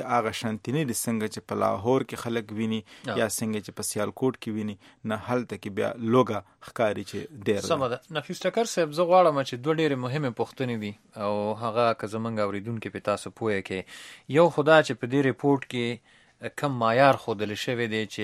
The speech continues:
Speaker 2: لوږه یا غربت څه ته ویل کېږي.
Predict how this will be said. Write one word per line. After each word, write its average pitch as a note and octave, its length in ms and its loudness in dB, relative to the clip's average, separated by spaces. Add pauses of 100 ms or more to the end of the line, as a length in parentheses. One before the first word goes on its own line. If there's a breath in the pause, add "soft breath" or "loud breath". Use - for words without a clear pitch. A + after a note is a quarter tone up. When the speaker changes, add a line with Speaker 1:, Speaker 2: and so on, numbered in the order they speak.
(140)
Speaker 2:
لوږه A2 360 2
یا G2+ 160 2
غربت G2 380 -2 (180)
څه - 180 -4
ته - 140 -4
ویل F#2 240 -6
کېږي. E2+ 400 -14